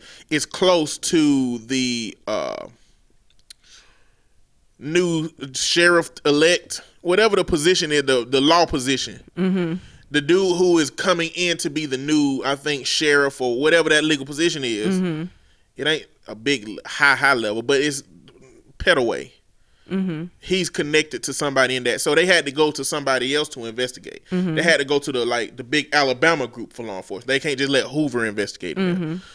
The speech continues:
Speaker 1: So Alabama gonna be. Now, what the protest did was when they went outside of the mayor's house, they had a, they had a, uh,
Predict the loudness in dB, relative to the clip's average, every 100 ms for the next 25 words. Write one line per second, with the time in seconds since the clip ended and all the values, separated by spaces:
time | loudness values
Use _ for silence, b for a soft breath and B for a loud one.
0 | B -6 -2 2 2 2 -2 -6 -8 -10
1 | -14 -16 b b b _ -8 -2 -2 -4
2 | -8 0 0 0 0 0 0 0 0 2
3 | 2 0 0 0 0 -2 -4 -4 0 0
4 | 2 0 2 0 0 -2 0 0 0 0
5 | 0 0 -2 -2 0 0 0 -4 _ _
6 | _ _ _ _ _ _ -10 -10 -6 -2
7 | 2 2 2 2 0 -2